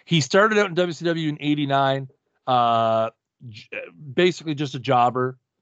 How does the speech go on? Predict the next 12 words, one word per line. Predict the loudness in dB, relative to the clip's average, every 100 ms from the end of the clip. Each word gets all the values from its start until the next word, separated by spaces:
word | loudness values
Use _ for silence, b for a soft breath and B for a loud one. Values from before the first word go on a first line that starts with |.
| _ _ -8
Um, | -4 -4 -4 -6
I | -6
think | -6 -6
his | -6
most | -4 -4 -6 _ _ _ _ _ _
notable | 0 2 2 0
match | 0 0 -2 -6
was | -10 -8
he | -10
wrestled | -8 -8 -8 -6
Terry | -4 -4
Funk | -2 -2 -2